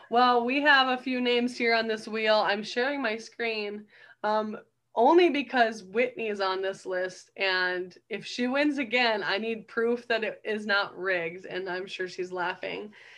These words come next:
uh, when she listens to this. But I'm going to spin the wheel and we'll draw for this. Oh my gosh. Okay, it's not Whitney. <laughs> Uh, Heidi Lanning is our winner.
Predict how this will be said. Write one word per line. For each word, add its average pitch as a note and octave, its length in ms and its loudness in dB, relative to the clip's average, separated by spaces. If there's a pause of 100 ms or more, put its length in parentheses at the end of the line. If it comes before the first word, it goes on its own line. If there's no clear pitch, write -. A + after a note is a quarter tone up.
(200)
uh, F#3 340 2
when F#3+ 200 -4
she G3 160 -8
listens F#3 420 -6
to F3+ 60 -18
this. F3 300 -8
But G3 260 0 (460)
I'm G3 160 -2
going G3+ 220 -4
to G#3 80 -10
spin G#3+ 380 -4
the G3+ 120 -4
wheel G#3+ 520 0 (320)
and G3+ 80 -8
we'll G3 140 -4
draw G3 560 4
for G3+ 220 -4
this. G3 720 0 (2000)
Oh F3 140 -10
my - 160 -12
gosh. - 540 -18 (1400)
Okay, G#3 300 -6
it's E3 160 -16
not - 180 -12
Whitney. - 360 -10 (320)
<laughs> - 480 2 (680)
Uh, A3+ 380 4
Heidi F4+ 480 6
Lanning C4 640 2
is A3+ 160 -2
our A3+ 240 2
winner. B3+ 600 4